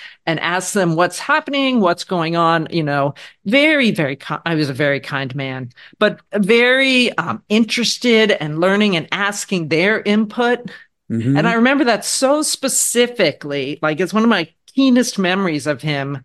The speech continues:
Speaker 1: of being like, "Just let me talk to the people literally on the floor who manage the machines, who
Speaker 2: Right.
Speaker 1: know what, who know what's going on,"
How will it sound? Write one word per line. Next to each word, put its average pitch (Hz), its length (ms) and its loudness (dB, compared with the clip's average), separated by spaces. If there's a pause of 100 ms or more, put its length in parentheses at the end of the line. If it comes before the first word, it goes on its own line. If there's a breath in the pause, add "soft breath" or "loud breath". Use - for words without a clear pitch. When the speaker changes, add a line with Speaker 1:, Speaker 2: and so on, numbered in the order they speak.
(440 loud breath)
Speaker 1:
of 156 240 -2
being 165 240 2
like, 143 380 -2 (200)
"Just - 260 -6
let 220 160 4
me 240 120 4
talk 202 300 0
to 208 100 -2
the 170 80 -2
people 165 580 -2 (580)
literally 220 540 4
on 190 140 4
the 175 80 0
floor 202 220 2
who 170 100 2
manage 160 520 -2
the 156 60 -4
machines, 185 480 2
who 185 140 2
Speaker 2:
Right. 170 80 4
Speaker 1:
know 185 160 4
what, 165 380 2
who 220 180 4
know 233 280 4
what's 214 220 0
going 185 360 2
on," 156 320 0